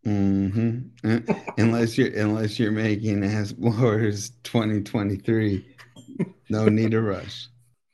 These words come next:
Speaker 2: Yeah, I'd watch
Speaker 1: And
Speaker 2: that
Speaker 1: there's
Speaker 2: porno. Anyways, um,
Speaker 1: Yeah, me too. <laughs> I'm, I'm not even saying that as a diss. I'm
Speaker 2: <laughs>
Speaker 1: being totally real. <laughs>
Speaker 2: Yeah, but, like,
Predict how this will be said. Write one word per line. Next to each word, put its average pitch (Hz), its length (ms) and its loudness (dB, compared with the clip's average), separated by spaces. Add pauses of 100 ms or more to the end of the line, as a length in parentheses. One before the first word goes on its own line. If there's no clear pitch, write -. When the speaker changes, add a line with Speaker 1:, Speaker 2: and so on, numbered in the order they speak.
(560)
Speaker 2:
Yeah, 131 300 2
I'd 135 180 2
watch 127 280 2
Speaker 1:
And - 20 6
Speaker 2:
that 165 200 6
Speaker 1:
there's 175 160 4
Speaker 2:
porno. 131 280 0 (240)
Anyways, 151 600 2 (120)
um, 139 320 -8
Speaker 1:
Yeah, 156 140 4
me 131 180 6
too. 131 380 2
<laughs> 165 220 2
I'm, 127 320 2
I'm 123 160 0
not 131 160 0
even 123 180 0
saying 123 200 2
that 123 220 4
as 120 40 -2
a 104 100 -4
diss. 127 360 0 (480)
I'm 110 220 2
Speaker 2:
<laughs> - 0 -
Speaker 1:
being 117 240 4
totally 131 400 0
real. 135 400 2 (140)
<laughs> 107 200 -4 (180)
Speaker 2:
Yeah, 147 360 2
but, 143 340 -4
like, 147 340 -6